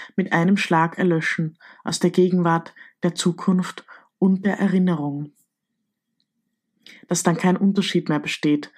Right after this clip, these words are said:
ob es Monate oder Jahre waren, Jahrzehnte, die man später in einem Satz zusammenfasst, einfach nur, weil sie keine Fortsetzung finden und dass ein solches Ende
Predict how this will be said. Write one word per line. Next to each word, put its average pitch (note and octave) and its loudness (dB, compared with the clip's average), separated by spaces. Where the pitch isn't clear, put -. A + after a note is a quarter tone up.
ob D#3+ -6
es D#3+ -4
Monate E3+ 2
oder E3 2
Jahre D#3+ 2
waren, D3+ -4
Jahrzehnte, E3 0
die F3 0
man E3 2
später F3+ 0
in F3+ 2
einem F3 0
Satz D3+ -2
zusammenfasst, D3 -4
einfach E3+ -4
nur, F3+ 2
weil D#3 -2
sie E3+ -2
keine D#3+ -2
Fortsetzung D3+ -4
finden D3 -4
und F3 -2
dass D#3+ 0
ein D#3 0
solches F#3 0
Ende D#3 -2